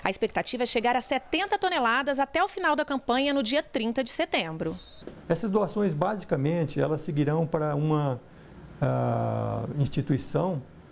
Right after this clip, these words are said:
Speaker 2: Sagrado Coração de Jesus, que tem uma escola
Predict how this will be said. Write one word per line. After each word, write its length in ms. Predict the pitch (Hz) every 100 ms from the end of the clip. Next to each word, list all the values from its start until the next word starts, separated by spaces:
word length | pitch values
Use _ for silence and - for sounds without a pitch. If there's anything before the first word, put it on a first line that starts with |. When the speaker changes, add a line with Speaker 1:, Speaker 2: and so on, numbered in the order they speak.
| - - - - -
Speaker 2:
Sagrado 460 | - 135 131 143
Coração 380 | - 131 - 135
de 100 | 120
Jesus, 500 | 113 110 123 190 196
que 380 | - 139 135 117 - -
tem 140 | 160
uma 160 | 180 202
escola 680 | - - 127 131 160 233